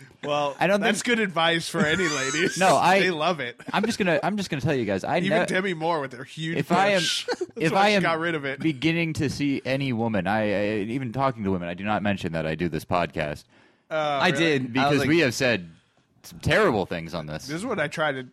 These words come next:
Speaker 1: This, this is how I try to get laid. <laughs> I have a podcast. What's that? It's like a radio show. It's like I'm on T V.
Speaker 3: And then boom, the panties come off nice.
Speaker 1: Yeah,
Speaker 3: It's
Speaker 1: exactly.
Speaker 3: easy.
Speaker 1: And then, and then I'm like, "Wait,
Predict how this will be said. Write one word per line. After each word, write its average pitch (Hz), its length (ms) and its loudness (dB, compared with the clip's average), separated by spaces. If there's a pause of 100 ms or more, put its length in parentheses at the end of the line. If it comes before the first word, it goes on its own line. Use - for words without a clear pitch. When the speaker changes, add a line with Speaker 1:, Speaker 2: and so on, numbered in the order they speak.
(140)
Speaker 1:
This, 170 380 -16 (160)
this 165 120 -10
is 175 40 -10
how 156 160 0
I 151 100 0
try 151 220 -2
to 151 60 -6
get 147 180 -6
laid. 135 360 -4
<laughs> - 40 -10
I - 1120 -6
have 185 140 2
a 156 80 -2
podcast. 170 560 -2
What's 190 180 -2
that? 175 300 0
It's 147 120 -10
like 180 140 -2
a 170 60 -2
radio 143 360 -2
show. 143 380 -2 (320)
It's - 140 -6
like 170 140 0
I'm 151 120 -2
on 139 140 -4
T 139 220 -6
V. 131 180 -6
Speaker 3:
And 131 100 -2
then 131 140 0
boom, 139 300 -2
the 117 60 -2
panties 113 360 -4
come 113 100 -6
off 95 220 -2
nice. - 260 -10
Speaker 1:
Yeah, 170 300 -2
Speaker 3:
It's - 80 -14
Speaker 1:
exactly. 139 480 -2
Speaker 3:
easy. 120 80 -14 (320)
Speaker 1:
And 135 100 -14
then, 135 240 -10 (100)
and 139 140 -10
then 139 160 -6
I'm 131 140 -6
like, 120 320 -10
"Wait, 147 260 -4